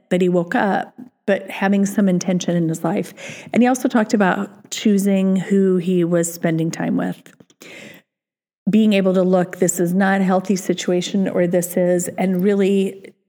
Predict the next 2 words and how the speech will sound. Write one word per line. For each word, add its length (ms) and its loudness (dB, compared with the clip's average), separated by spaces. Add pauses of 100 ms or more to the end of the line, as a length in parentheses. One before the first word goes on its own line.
(560)
deciding 1000 0 (240)
that 720 -2